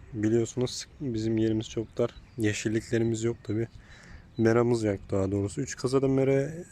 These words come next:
aramaya gerek yok. Biz ne yapıyoruz?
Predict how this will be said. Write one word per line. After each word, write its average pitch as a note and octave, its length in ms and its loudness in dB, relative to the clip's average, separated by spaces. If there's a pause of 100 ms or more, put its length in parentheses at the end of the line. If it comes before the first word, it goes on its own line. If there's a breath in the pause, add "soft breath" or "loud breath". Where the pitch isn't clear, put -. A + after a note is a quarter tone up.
(960 soft breath)
aramaya A2 400 2
gerek A#2 440 2
yok. B2+ 120 -2 (460)
Biz A#2+ 140 -2
ne A2+ 100 2
yapıyoruz? G#2 540 0